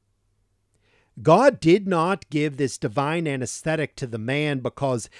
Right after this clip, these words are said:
the man was going to be in pain. This is the garden in Eden before sin enters the garden.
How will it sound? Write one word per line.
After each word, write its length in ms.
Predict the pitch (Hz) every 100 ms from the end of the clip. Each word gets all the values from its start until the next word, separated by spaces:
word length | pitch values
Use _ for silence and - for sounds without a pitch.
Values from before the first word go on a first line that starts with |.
| -
the 180 | 123 135
man 420 | 131 131 135 139
was 160 | 123 98
going 300 | 135 135 120
to 100 | 117
be 240 | 127 113
in 140 | 95 87
pain. 560 | 165 233 226 87 - _ _ _ _ _ _ _ _ -
This 240 | 214 -
is 180 | 226 -
the 100 | 131
garden 420 | 135 135 131 123
in 160 | 113 113
Eden 540 | 175 247 135 101 101
before 640 | 131 123 - 156 156 175
sin 340 | - - 160 135
enters 440 | 185 214 185 110
the 100 | 113
garden. 680 | 98 107 101 95 92 110